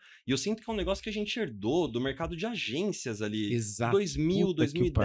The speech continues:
Speaker 1: dez, porque o que que cantava, né? O que que fazia o povo sorrir? Comprar mídia, mas compra mídia a rodo,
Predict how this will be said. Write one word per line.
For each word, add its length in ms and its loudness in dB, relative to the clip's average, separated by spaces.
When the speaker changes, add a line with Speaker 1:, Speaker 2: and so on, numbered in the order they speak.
Speaker 1:
dez, 180 2
porque 280 -4
o 60 -2
que 100 -14
que 120 -16
cantava, 600 -2
né? 220 -2
O 20 -20
que 100 -8
que 80 -16
fazia 280 0
o 40 -6
povo 200 -6
sorrir? 460 -2
Comprar 300 -2
mídia, 400 -2
mas 200 -4
compra 580 -2
mídia 380 -2
a 20 0
rodo, 580 4